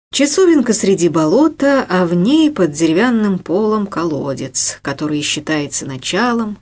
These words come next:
истоком Волги. Хотя сам родничок бьет из болота в стороне.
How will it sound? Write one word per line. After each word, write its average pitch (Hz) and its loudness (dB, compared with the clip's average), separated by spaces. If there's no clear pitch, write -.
истоком 147 -4
Волги. 131 -12
Хотя 311 2
сам 277 -2
родничок 160 -4
бьет 151 -6
из 139 -8
болота 151 -6
в - -10
стороне. - -12